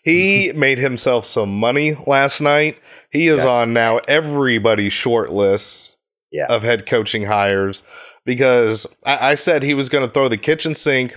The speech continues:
Speaker 1: he's gonna throw the plumbing. Dude threw out the drywall that the sink was originally attached to, too.
Speaker 2: <laughs> He threw
Speaker 1: And
Speaker 2: the foundation at him.
Speaker 1: and, and it wasn't like he,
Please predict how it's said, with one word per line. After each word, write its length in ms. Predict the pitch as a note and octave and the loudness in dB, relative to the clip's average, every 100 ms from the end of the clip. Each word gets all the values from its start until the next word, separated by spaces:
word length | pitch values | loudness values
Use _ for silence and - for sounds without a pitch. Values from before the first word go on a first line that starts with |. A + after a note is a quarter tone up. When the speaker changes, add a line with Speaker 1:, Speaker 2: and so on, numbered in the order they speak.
| _ | _
Speaker 1:
he's 160 | G#2+ G2 | -12 -4
gonna 180 | A2+ | -4
throw 200 | A2 C3 C#3 | 0 0 0
the 80 | |
plumbing. 540 | C#3 D3 C#3 B2+ B2 A#2 - - - | -2 -2 0 0 -2 -6 -14 -20 -4
Dude 240 | D3 A3+ | -2 0
threw 160 | A3 F#3+ | 2 2
out 120 | D#3 | 2
the 60 | C3 | -2
drywall 580 | A2+ C3+ D#3 D3+ C3 A#2 | 0 2 4 4 2 0
that 160 | A2 | -2
the 80 | A#2 | 0
sink 280 | - D3+ C3+ | 0 0 -2
was 120 | A#2+ | -2
originally 440 | A#2+ C#3 C3 B2+ A2+ | 0 0 0 0 0
attached 480 | G#2 A#2+ A#2+ - - | 0 -2 -2 -2 -4
to, 160 | F#2+ | -4
too. 360 | F#2+ - G#2+ F2 | -4 -2 0 0
Speaker 2:
<laughs> 220 | D#3+ D3 C#3 A#2 - - - | -2 -2 -2 -4 -10 -12 -10
He 60 | - | -6
threw 140 | - D3+ | -4 0
Speaker 1:
And 80 | D3 | 0
Speaker 2:
the 40 | |
foundation 580 | C3+ C#3 B2 C3 C#3 A2+ | 0 0 2 -2 -2 -4
at 120 | A2 | -2
him. 120 | G2 G#2+ _ - - | -2 -6 _ -6 0
Speaker 1:
and, 140 | F#3 | 0
and 220 | G3 F#3+ | 0 2
it 100 | A3 | 2
wasn't 320 | G3+ A#3 A#3+ A#3+ | 2 2 2 2
like 200 | G3+ E3+ | 0 0
he, 480 | - F3 D3+ C3+ | -6 -4 -2 -2